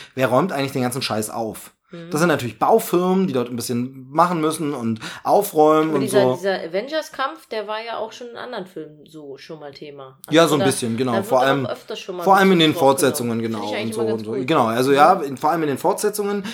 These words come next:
Speaker 1: Ich komme dann gleich zu einem Punkt, deshalb ist es interessant,
Speaker 2: Mhm.
Speaker 1: dass du das ansprichst. Ähm, wobei, das kann ich vielleicht an der Stelle sogar schon sagen. Ich finde nämlich, auch mit dieser Eröffnung schon,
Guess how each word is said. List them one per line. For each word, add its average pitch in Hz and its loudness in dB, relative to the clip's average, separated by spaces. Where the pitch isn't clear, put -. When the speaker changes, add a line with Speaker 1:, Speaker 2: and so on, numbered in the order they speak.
Speaker 1:
Ich - -4
komme 190 4
dann 220 2
gleich 165 4
zu - -6
einem 160 -4
Punkt, 190 -2
deshalb 151 -2
ist 147 -6
es 147 -6
interessant, 147 -2
Speaker 2:
Mhm. - -4
Speaker 1:
dass - -4
du 165 -6
das 139 -2
ansprichst. 170 -4
Ähm, 143 2
wobei, 143 6
das 156 0
kann 165 -2
ich 175 -2
vielleicht 151 -2
an 135 -2
der 127 4
Stelle 131 0
sogar 123 0
schon 127 -6
sagen. 110 -2
Ich 156 -6
finde 196 4
nämlich, 208 -2
auch 151 2
mit 185 0
dieser 160 4
Eröffnung 208 -2
schon, 247 -4